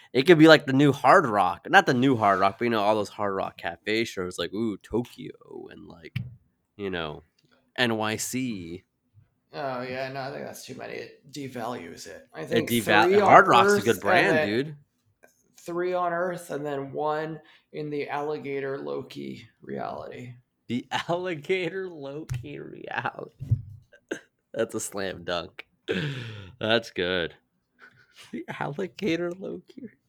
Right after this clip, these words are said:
Speaker 1: <laughs> Did you finish Loki?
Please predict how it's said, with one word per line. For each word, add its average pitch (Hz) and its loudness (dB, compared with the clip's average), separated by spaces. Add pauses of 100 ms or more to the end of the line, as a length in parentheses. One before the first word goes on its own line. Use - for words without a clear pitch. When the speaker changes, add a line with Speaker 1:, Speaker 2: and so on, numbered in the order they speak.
(960)
Speaker 1:
<laughs> 170 0
Did 127 2
you 127 2
finish 185 4
Loki? 294 2